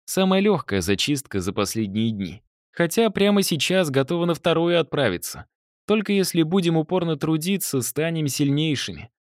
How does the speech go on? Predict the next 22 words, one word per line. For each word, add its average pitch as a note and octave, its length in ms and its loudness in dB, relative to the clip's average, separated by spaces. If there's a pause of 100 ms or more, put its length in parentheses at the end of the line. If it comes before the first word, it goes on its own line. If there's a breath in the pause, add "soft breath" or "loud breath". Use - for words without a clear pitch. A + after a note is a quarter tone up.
(160)
Она G#2 200 2
на G#2+ 120 2
секунду G#2+ 420 0
задумалась G#2+ 720 -2
и F#2 80 -4
чуть A#2 260 -6
опустила G#2 520 -4
плечи. G2+ 460 -4 (500)
"Я F3 200 0
понимаю, F#3+ 480 2
ты D#3+ 120 -2
не D#3+ 100 0
останешься D#3 680 -2
с - 120 -6
нашей A2 280 -4
слабой A2 400 0
группой. B2+ 480 -4 (360)
У D3 40 -2
тебя F#3+ 280 0
будут E3+ 280 2
дела D#3 280 0
поважнее. D3 720 -4